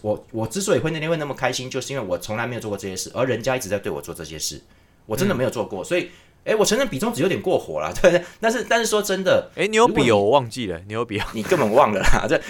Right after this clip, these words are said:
Speaker 1: 所以我就说，
Speaker 2: <laughs> OK。
Speaker 1: 诶，人家看得很清楚嘞，对不对？所以我就说，
Speaker 2: OK，OK。
Speaker 1: 所以我是讲说这个，对，我确实有点那个了，哈。可是你如果来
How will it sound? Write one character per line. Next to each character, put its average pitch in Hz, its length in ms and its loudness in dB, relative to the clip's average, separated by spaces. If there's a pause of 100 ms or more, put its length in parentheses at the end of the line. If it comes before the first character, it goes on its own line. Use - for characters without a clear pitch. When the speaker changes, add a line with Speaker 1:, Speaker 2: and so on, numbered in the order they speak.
(160)
Speaker 1:
所 233 100 4
以 214 40 6
我 139 80 4
就 196 100 6
说， 185 240 6
Speaker 2:
<laughs> - 0 -
OK。 120 100 -2 (200)
Speaker 1:
诶， 135 120 4
人 139 120 6
家 190 100 6
看 190 160 2
得 113 60 -2
很 95 100 0
清 - 180 2
楚 85 200 -2
嘞， 78 120 -2
对 - 20 -4
不 95 120 0
对？ 95 80 4
所 226 160 6
以 - 20 8
我 123 140 4
就 202 80 10
说， 180 160 10
Speaker 2:
OK，OK。 131 540 0 (240)
Speaker 1:
所 - 160 2
以 240 40 6
我 135 140 4
是 - 100 -4
讲 82 240 0
说 117 600 4
这 147 100 0
个， 95 480 2 (380)
对， 117 340 6
我 104 160 -4
确 175 140 0
实 104 140 -2
有 110 120 2
点 95 160 -6
那 101 100 -6
个 82 140 -8
了， 62 220 -10
哈。 92 140 -4
可 - 180 2
是 175 580 0
你 113 220 -6
如 143 100 0
果 160 100 4
来 110 220 4